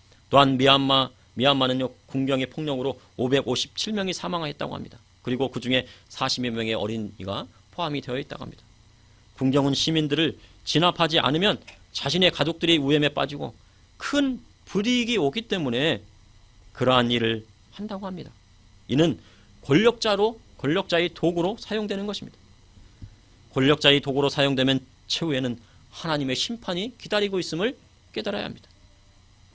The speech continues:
그런데 현재 공직자들에게도 아주 깜짝 놀랄 만한 일이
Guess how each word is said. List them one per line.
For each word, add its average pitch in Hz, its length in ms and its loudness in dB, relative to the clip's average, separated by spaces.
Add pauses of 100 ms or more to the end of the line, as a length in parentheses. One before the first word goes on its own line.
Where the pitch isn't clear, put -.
(640)
그런데 131 320 4
현재 135 380 2 (520)
공직자들에게도 139 1080 2 (300)
아주 139 380 2 (300)
깜짝 220 520 2
놀랄 175 380 6
만한 156 280 4
일이 180 280 0